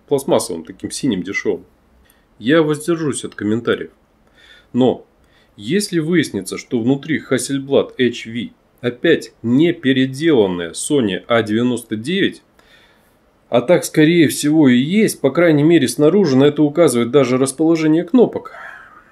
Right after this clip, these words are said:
с брендом Hasselblad, наверное, можно будет попрощаться. Брендом сейчас и так полностью владеет Sony.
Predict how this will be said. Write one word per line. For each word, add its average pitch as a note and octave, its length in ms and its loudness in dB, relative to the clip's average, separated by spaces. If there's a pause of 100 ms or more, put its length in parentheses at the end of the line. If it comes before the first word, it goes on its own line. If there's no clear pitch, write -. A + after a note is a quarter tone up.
(320)
с A2 140 -8
брендом D3+ 540 2
Hasselblad, D3 640 -2
наверное, C#3 540 0
можно C#3 340 2
будет A#2 320 -6
попрощаться. A#2 800 -4 (1800)
Брендом D3+ 500 2
сейчас E3 420 -2
и F3+ 60 -6
так F3+ 320 0
полностью G2+ 520 -2
владеет G#2+ 500 -2 (460)
Sony. G3+ 440 0